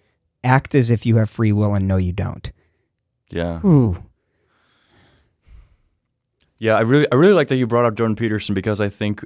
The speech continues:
Speaker 2: the thing that he said, which I heard also, like, he acts as if he believes God exists. Um, for personal experience, I, I think a lot of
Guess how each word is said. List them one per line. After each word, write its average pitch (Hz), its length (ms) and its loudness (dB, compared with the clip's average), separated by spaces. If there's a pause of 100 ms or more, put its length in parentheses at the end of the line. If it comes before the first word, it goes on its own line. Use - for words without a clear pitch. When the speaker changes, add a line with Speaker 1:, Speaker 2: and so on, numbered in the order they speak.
Speaker 2:
the 95 180 -4
thing 110 200 -4
that 104 140 -2
he 104 140 -4
said, 101 300 -4
which 95 180 -4
I 92 220 -2
heard 92 200 -4
also, 87 520 -4 (1040)
like, 90 320 -8
he 101 200 -6
acts 101 260 -4
as 95 80 -4
if 95 120 -4
he 101 80 -8
believes 87 300 -8
God 90 220 -4
exists. 87 600 -10 (460)
Um, 87 520 -4 (1600)
for 120 100 -6
personal 143 380 2
experience, 101 840 -2
I, 92 300 -2
I 95 60 -2
think 101 220 -8
a 101 60 -4
lot 98 220 0
of 95 140 -6